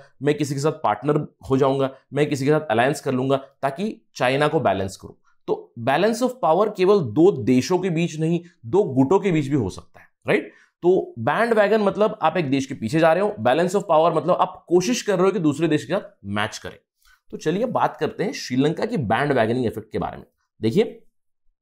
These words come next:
श्रीलंका क्यों bandwagon कर रहा है, अगर आप, हम लोग बात करें in general, स्टीफन एम वोल्ट बहुत ही अच्छी चीज कहते हैं, he is a very important political analyst। वो कहते हैं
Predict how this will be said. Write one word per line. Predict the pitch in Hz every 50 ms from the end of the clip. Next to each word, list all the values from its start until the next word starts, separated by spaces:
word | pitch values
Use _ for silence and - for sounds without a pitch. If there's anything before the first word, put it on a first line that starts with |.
| _ -
श्रीलंका | - - 175 180 196 208 220 233
क्यों | 240 - - 220 254
bandwagon | 247 196 185 151 135 135 123 117 117 117 120 113
कर | 101
रहा | 92 98
है, | - -
अगर | 104 127 170 180
आप, | 185 - -
हम | 160 165
लोग | 175 196 180
बात | 135 127 131 - - -
करें | - 180 180 180 -
in | 196 202 180 123
general, | 110 101 92 90 85 - _ _ _ _ _ _ _ _ _ _
स्टीफन | - - - - 208 208 262 285 277 277 -
एम | 196 202 202
वोल्ट | 175 175 143 160 233 - - - - _ _ _ _ _ _ _ - -
बहुत | 175 226 226 -
ही | 208
अच्छी | 202 - - - 208
चीज | 185 185 170 175
कहते | 175 - 85 - - -
हैं, | - _ - 135
he | 156 160 160
is | 170
a | 160 151 120 95 95
very | 131 170 190
important | 175 123 135 143 156 156 156 -
political | 120 113 113 117 - - -
analyst। | - 98 98 110 180 240 - - _ _ _ _ _ -
वो | 247
कहते | 220 - 165 156 160 - 226
हैं | 196 170 196 240 -